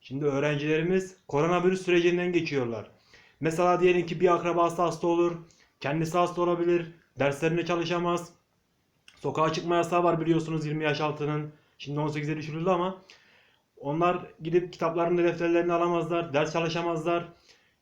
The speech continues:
İnsan, dershaneler kapalı, kurslar kapalı, okullar kapalı. Bu öğrenciler derslerini çalışması için mevcut ortamların sağlanması lazım. Ve o yüzden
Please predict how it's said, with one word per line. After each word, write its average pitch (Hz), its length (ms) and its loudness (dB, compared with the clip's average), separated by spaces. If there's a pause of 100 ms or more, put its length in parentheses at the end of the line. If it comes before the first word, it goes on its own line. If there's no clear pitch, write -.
(100)
İnsan, 156 520 -4
dershaneler 160 600 2
kapalı, 170 560 0 (340)
kurslar 165 500 0
kapalı, 175 580 2 (280)
okullar 170 500 0
kapalı. 175 640 0
Bu 123 140 -2
öğrenciler 185 680 4
derslerini 175 500 0
çalışması 170 500 0
için 185 560 2 (640)
mevcut 151 640 0
ortamların 165 680 0
sağlanması 160 600 0
lazım. 156 420 0 (400)
Ve 139 100 -4
o 180 160 4
yüzden 147 540 2